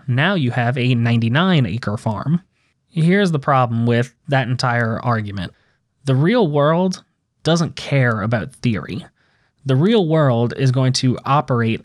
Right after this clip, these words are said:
how it wants with zero regard for academia. Remember that at the end of the day,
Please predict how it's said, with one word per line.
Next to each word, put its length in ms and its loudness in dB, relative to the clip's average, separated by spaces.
how 340 -2
it 100 -4
wants 460 -2
with 380 -2
zero 480 4
regard 440 0
for 120 -4
academia. 680 -2
Remember 420 2
that 280 0
at 120 -2
the 120 0
end 100 0
of 80 -2
the 60 0
day, 380 -2